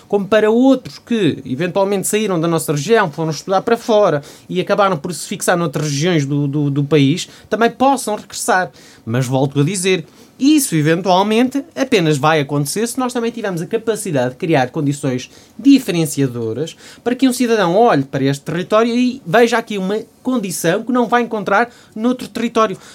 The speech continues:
Eu, eu creio, estou quase certo, que só nessa condição é que um cidadão, na hora de escolher, desde logo as condições de vida, o custo de vida, o, as condi-, quanto é que paga de renda,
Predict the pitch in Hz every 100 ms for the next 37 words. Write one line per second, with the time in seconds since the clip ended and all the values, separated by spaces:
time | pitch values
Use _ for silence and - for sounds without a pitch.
0 | - 208 220 247 - 214 220 240 220 233
1 | - 202 - 262 254 - 180 175 - -
2 | 240 262 302 - 170 165 147 143 - 120
3 | 120 - - - 190 226 233 240 208 180
4 | 151 160 208 262 226 170 165 - 147 127
5 | 117 127 - - - _ - 160 202 170
6 | 185 190 170 139 120 - - 139 165 139
7 | - 160 165 180 190 160 143 131 131 160
8 | 143 156 156 180 160 139 135 131 131 131
9 | 143 - 165 151 143 185 180 175 - 170
10 | 160 151 151 165 139